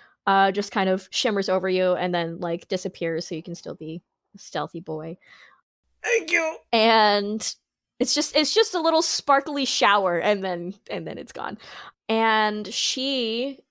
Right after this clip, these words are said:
Speaker 1: is going to look at this old man and she says, "I may have put my weapons down, but don't forget, I'm a caster."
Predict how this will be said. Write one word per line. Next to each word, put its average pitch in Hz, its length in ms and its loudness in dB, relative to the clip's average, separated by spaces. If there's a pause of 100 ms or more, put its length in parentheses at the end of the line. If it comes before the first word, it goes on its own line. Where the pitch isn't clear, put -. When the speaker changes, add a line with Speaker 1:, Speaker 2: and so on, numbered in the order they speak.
Speaker 1:
is 208 460 0
going 190 520 -2
to 185 720 -2 (420)
look 220 240 -2
at 247 80 -2
this 247 160 0
old 226 200 0
man 170 520 -4 (560)
and 185 580 0 (240)
she 214 220 -6
says, 190 640 0 (640)
"I 175 60 -4
may 190 120 -2
have 214 200 -6
put - 140 -6
my 202 120 -4
weapons 208 340 -4
down, 185 420 -6 (220)
but 190 120 -2
don't 185 160 -2
forget, 208 440 -4 (320)
I'm 175 140 -6
a 160 60 -8
caster." 160 680 -12